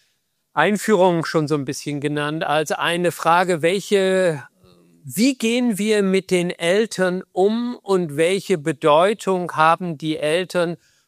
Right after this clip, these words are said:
für uns als Pflegeeltern, für uns als soziale Dienste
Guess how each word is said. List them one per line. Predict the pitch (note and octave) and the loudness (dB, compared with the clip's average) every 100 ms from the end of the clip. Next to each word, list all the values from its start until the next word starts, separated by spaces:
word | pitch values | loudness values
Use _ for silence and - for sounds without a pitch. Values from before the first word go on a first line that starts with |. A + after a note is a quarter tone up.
| - | -14
für | - F#3+ G3+ | 0 0 4
uns | G#3 A3 - | 4 4 0
als | D#3+ D3+ - | 0 -2 -4
Pflegeeltern, | - F3+ A3 A3+ A3+ F#3+ F#3+ F3+ F3+ F#3 - | -4 -2 -2 -2 -4 -4 -6 -6 -6 -8 -12
für | - F3+ F3 | -6 -2 0
uns | F3 F#3 E3+ | 0 -2 0
als | D#3+ - | -2 -2
soziale | D#3+ - D#3+ D3 D3+ C#3+ | -4 0 2 4 2 -2
Dienste | C3+ E3+ A3+ - - A3 | -6 -6 -6 -6 -2 -2